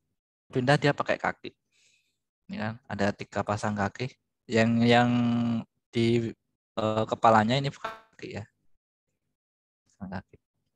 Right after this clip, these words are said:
Kayak antena. Ini proboscisnya di bawah ya, dilipat. Kalau dia mau menghisap, dia akan dipakai ya, dikeluarkan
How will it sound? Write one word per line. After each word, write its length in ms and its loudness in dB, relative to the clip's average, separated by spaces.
Kayak 160 0
antena. 340 -4
Ini 240 0
proboscisnya 640 2
di 400 -2
bawah 320 2
ya, 160 -2
dilipat. 400 -4
Kalau 160 -4
dia 160 -4
mau 160 -4
menghisap, 400 -6
dia 240 -8
akan 320 -6
dipakai 480 -4
ya, 160 -6
dikeluarkan 640 -10